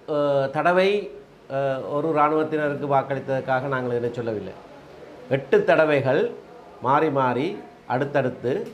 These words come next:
எல்லா சந்தர்ப்பங்களிலேயும், அஹ், அரச பிரதிநிதிகளோடு சேர்ந்து, அஹ், வாக்களித்திருக்கிறார். முதல் தடவையாக அப்படியாக வாக்களித்த போது எங்களுடைய மத்திய செயற்குழுவிலே அதனை நாங்கள் கேள்விக்குட்படுத்தி அவரிடத்திலே கேள்வி கேட்டிருந்தோம்.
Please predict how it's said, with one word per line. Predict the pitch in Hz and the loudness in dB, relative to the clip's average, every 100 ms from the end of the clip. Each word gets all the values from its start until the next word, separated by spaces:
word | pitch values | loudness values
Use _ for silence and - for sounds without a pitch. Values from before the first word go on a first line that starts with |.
| - - - - | -18 -20 -20 -12
எல்லா | 107 139 196 196 | -4 2 4 4
சந்தர்ப்பங்களிலேயும், | 175 160 143 147 143 135 127 123 190 247 - - - - - - | 2 0 0 0 0 0 0 0 -2 -4 -10 -16 -20 -20 -20 -8
அஹ், | 110 110 | -2 2
அரச | 120 180 196 | 4 4 2
பிரதிநிதிகளோடு | 170 165 160 151 143 139 143 | 0 2 2 2 0 2 0
சேர்ந்து, | 147 143 139 143 202 214 - - | 0 0 0 0 -2 -4 -12 -12
அஹ், | 123 123 123 | -6 -4 2
வாக்களித்திருக்கிறார். | 135 127 117 101 95 95 82 - - - - - - - | 2 2 -2 -4 -6 -6 -8 -16 -18 -18 -18 -18 -20 -6
முதல் | 127 170 185 | 2 4 6
தடவையாக | 170 160 156 156 147 | 6 6 6 6 2
அப்படியாக | 135 143 139 139 | 0 0 2 2
வாக்களித்த | 123 120 123 113 117 104 | 0 0 -2 -4 -4 -4
போது | 110 151 269 254 - | -2 0 0 -2 -8
எங்களுடைய | 131 135 143 135 | -4 0 2 2
மத்திய | 151 240 233 | 2 4 4
செயற்குழுவிலே | 196 196 180 180 214 | 4 2 2 4 4
அதனை | 190 185 | 4 4
நாங்கள் | 170 165 170 | 2 2 0
கேள்விக்குட்படுத்தி | 175 180 170 165 160 143 170 | 2 2 0 0 -2 -2 0
அவரிடத்திலே | 156 143 135 160 | -2 -2 -6 -4
கேள்வி | 165 170 | 0 2
கேட்டிருந்தோம். | 143 117 98 87 78 | 2 0 -4 -6 -10